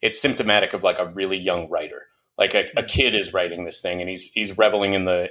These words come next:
in the, the world building of it. Uh, as a reader, I enjoy those details. Like, I, I like the bureaucracy of the future world, and I like how, you know, ridiculous it all is.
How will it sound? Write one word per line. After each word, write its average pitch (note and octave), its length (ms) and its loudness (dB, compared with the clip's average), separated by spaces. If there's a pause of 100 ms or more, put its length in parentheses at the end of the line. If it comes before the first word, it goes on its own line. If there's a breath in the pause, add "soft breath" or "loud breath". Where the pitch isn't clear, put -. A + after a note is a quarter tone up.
in F#2+ 100 -4
the, E2 280 -4 (520)
the A#2 80 4
world A2 500 2
building E2 360 -8
of D2+ 140 -14
it. E2+ 100 -18 (400)
Uh, F#2+ 400 2
as D3+ 120 4
a D#3+ 80 6
reader, C#3+ 420 4
I B2 140 6
enjoy B2+ 420 2
those G#2+ 260 -2
details. - 500 -12
Like, G2 180 -2
I, G#2+ 100 6
I G#2+ 220 0
like A2+ 260 0
the A2+ 60 -4
bureaucracy F2+ 720 -10
of E2+ 80 -20
the - 60 -20
future - 320 -20 (100)
world, - 300 -20 (380)
and G2+ 120 0
I G2+ 80 2
like G2+ 420 2
how, F#2 380 0 (240)
you A2 120 -4
know, F#2 200 -4
ridiculous G2 640 -8
it F2+ 80 -12
all E2 220 -14 (140)
is. - 240 -12